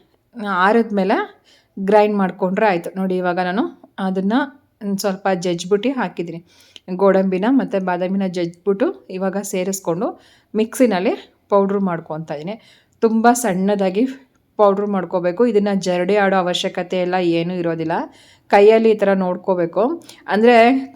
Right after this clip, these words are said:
ಗೋಡಂಬಿ ಮತ್ತೆ ಬಾದಾಮಿ ಎಲ್ಲ ಹಾಕಿರೋದ್ರಿಂದ ಅದೆಲ್ಲ ಸ್ವಲ್ಪ ಕಡ್ಲೆಕಾಯಿ ಬೀಜ ಇದೆಲ್ಲ ಆಯಿಲ್ನ ರಿಲೀಸ್ ಮಾಡ್ದಂಗ್ ಅಂತ ಅನ್ಸುತ್ತೆ. ನಿಮ್ಗೆ ಇದು ಪೌಡ್ರ್ ರೀತಿ ನಿಮ್ಗೆ ಬೇಡ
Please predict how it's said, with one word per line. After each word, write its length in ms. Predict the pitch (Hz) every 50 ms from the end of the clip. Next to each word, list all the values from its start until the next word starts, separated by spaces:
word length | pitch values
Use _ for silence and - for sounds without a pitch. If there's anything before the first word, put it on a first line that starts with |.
| 196
ಗೋಡಂಬಿ 540 | 180 190 208 202 202 208 214 214 208 208 220
ಮತ್ತೆ 280 | 214 208 196 196 214 202
ಬಾದಾಮಿ 480 | 196 180 175 160 170 185 196 208 208
ಎಲ್ಲ 180 | 196 185 185 196
ಹಾಕಿರೋದ್ರಿಂದ 720 | 202 190 180 190 - 196 190 180 180 180 175 170 160 160
ಅದೆಲ್ಲ 440 | 170 196 202 190 185 180 185 196 214
ಸ್ವಲ್ಪ 360 | 214 - 208 185 185 190 202 202 196 185 180 170 - -
ಕಡ್ಲೆಕಾಯಿ 480 | - 202 185 180 185 190 190 214 202 196
ಬೀಜ 260 | 190 190 185 185 190
ಇದೆಲ್ಲ 300 | 190 185 180 180 180 208 220
ಆಯಿಲ್ನ 480 | 196 156 165 180 196 202 208 214 214 220 226 220
ರಿಲೀಸ್ 360 | 196 190 185 190 202 202 196
ಮಾಡ್ದಂಗ್ 380 | 196 185 180 175 175 180 190 185
ಅಂತ 200 | 175 175 170 190 185
ಅನ್ಸುತ್ತೆ. 680 | 175 190 196 196 226 208 208 - 165 180 240 - - - - - - - - _ _ -
ನಿಮ್ಗೆ 800 | 240 247 240 233 240 254 247 240 226 214 202 202 196 196 - -
ಇದು 440 | 233 226 196 220 214 214 202 196 196 208 226 - - _ _ _ _ _ _ _ _ _ _ _ _ _ _ - - _
ಪೌಡ್ರ್ 360 | - 233 220 226 240 247 262 247
ರೀತಿ 200 | 240 233 240 226
ನಿಮ್ಗೆ 260 | 220 214 214 208 196
ಬೇಡ 320 | 175 190 185 190 202 202